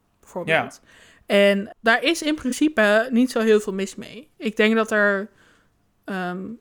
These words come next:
Speaker 1: als je gewoon kijkt naar het construct zelf, dus dat jij een product hebt die je laat verkopen door mensen onder jou, die krijgen weer mensen onder zich.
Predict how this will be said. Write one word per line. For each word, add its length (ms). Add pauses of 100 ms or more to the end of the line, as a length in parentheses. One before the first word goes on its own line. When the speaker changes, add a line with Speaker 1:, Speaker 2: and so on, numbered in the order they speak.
(140)
Speaker 1:
als 120
je 60
gewoon 160
kijkt 280
naar 320
het 180
construct 500
zelf, 360
dus 160
dat 200
jij 340
een 80
product 420
hebt 460
die 140
je 80
laat 220
verkopen 420
door 160
mensen 300
onder 260
jou, 300
die 120
krijgen 300
weer 140
mensen 320
onder 220
zich. 340